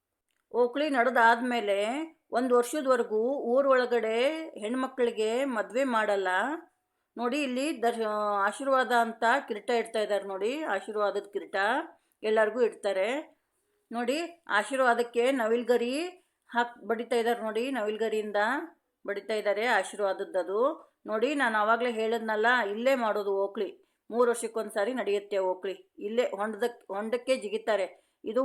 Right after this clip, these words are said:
ಹೊಂಡದಲ್ಲೆಲ್ಲ ಅರ್ಶಿನ ಕುಂಕುಮ ಎಲ್ಲ ಕಲರ್ ಮಾಡಿರ್ತಾರೆ, ಮೇಲಿಂದ ಜಿಗಿತಾರೆ ಈ ಹೊಂಡದಲ್ಲಿ. ಮೂರು ವರ್ಷಕ್ಕೊಂದ್ಸಾರಿ ಮಾಡ್ತಾರೆ ನೋಡಿ. ಮಾಡಿದಾದ್ಮೇಲೆ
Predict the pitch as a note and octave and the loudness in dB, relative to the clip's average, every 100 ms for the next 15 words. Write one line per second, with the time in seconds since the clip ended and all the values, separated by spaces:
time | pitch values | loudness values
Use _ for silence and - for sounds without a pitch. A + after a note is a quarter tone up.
0 | A3+ A#3 A#3 B3 A#3 A#3+ A3+ G#3 - A3 | 2 0 2 2 4 6 6 4 0 0
1 | G#3+ A3 A3 A3 G#3+ G#3+ G3 A3+ A3+ G3 | 0 -4 -8 -4 -2 0 0 0 0 0
2 | G#3 G3+ F#3+ G3 - G3 A#3 D#4 - _ | 0 -2 -4 -4 -4 -2 0 0 -4 _
3 | _ - A3 B3+ B3+ C#4 A3+ G#3 A3 A3 | _ -6 -2 0 4 2 2 -6 0 2
4 | G#3 G3 F#3+ G3 F#3 F#3 G3 C#4+ A3 G#3+ | 2 0 0 -4 -2 -2 0 -2 -2 0
5 | A3 A3 G#3 G3+ G3+ F#3+ B3 A3 F#3+ - | -2 -4 -6 -6 0 0 2 0 -4 -4
6 | E3+ F3 E3 D#3+ _ _ _ _ _ G3+ | -4 -4 -6 -8 _ _ _ _ _ 0
7 | G#3+ A#3+ A#3+ A3+ A3 A3+ G#3+ | 4 4 6 6 6 2 4